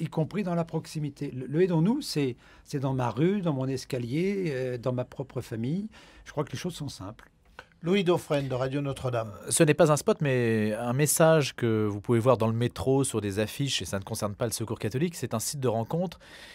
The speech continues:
Speaker 3: qui a pour slogan « L'amour ne tombe pas du ciel ». Qu'est-ce que vous en pensez, euh, François Soulage,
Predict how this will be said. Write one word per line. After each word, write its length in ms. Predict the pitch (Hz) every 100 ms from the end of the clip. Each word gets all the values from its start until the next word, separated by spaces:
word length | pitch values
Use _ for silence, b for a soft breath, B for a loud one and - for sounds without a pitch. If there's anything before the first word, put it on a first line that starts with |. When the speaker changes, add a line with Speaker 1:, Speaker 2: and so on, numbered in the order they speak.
| B
Speaker 3:
qui 100 | -
a 60 | 123
pour 180 | 127 -
slogan « 380 | - 123 147 156
L'amour 360 | 127 175 175
ne 60 | 123
tombe 220 | 120 117
pas 140 | - 160
du 140 | 123
ciel ». 480 | - - 117 104 107 B B B B -
Qu'est-ce 180 | 185 -
que 120 | 175
vous 340 | 156 139 135
en 80 | 135
pensez, 540 | 123 127 - 127 123
euh, 140 | 110 101
François 360 | - 117 -
Soulage, 680 | 120 - 117 113 113 -